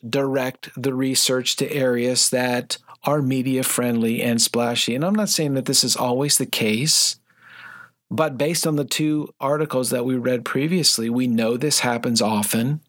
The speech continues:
We've already talked about that. And that false and fake news gets around the world twice before the truth even gets its shoes on, as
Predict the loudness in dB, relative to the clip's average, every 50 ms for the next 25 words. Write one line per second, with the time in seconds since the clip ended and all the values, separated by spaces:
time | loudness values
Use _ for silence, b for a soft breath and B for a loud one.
0 | _ _ _ _ _ _ _ _ _ _ _ _ _ _ _ _ _ _ _ _
1 | -6 -2 0 0 0 0 0 0 0 0 -2 -2 -2 -2 -2 -2 -2 0 0 0
2 | 0 0 0 -2 -4 -8 _ B B B B B B B B -4 -2 0 0 0
3 | 0 0 0 0 -2 -2 -2 -2 0 0 0 0 0 0 0 -2 -2 -2 -2 0
4 | 0 0 0 0 -2 -2 0 0 0 0 -2 -2 -2 -2 0 0 2 0 0 0
5 | 0 0 0 0 0 0 0 0 0 0 0 0 0 0 0 0 0 0 0 0
6 | -2 -2 -2 0 0 0 0 0 0 0 0 2 2 2 2 2 0 -2 B B
7 | B B B B B B -20 -10 _ -6 -2 0 0 0 0 0 -2 -2 -2 0
8 | 0 0 -2 -4 -4 -2 -2 0 0 0 0 0 0 -2 -4 -2 -2 0 0 0
9 | -2 0 -2 0 2 2 2 0 0 -2 -2 0 0 0 0 0 0 0 0 0
10 | 0 0 2 2 2 0 0 2 2 0